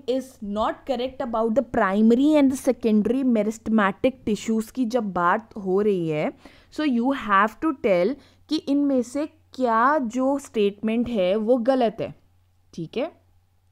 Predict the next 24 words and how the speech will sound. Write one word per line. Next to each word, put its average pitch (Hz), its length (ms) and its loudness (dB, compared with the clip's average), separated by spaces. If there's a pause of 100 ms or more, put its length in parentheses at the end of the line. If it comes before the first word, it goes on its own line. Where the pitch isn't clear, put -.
(720)
Before 233 360 0
starting, - 500 -8 (440)
हमें 214 460 -2
हमेशा 202 420 -4
पता 196 300 -4
होना 180 260 -4
चाहिए 175 520 -6 (360)
कि 240 260 -2 (120)
meristematic 214 800 -2
tissue 214 380 -4
है 170 260 -2
क्या, 202 360 -4 (380)
है 165 80 -8
ना? 247 160 -8 (140)
उसके 226 260 -8
बारे 254 260 4
में 269 120 0
तो 285 120 -4
जान 240 260 0
लें 262 160 -2
पहले 247 320 -2
कि 262 260 -6
है 240 180 -2
क्या। 156 240 -8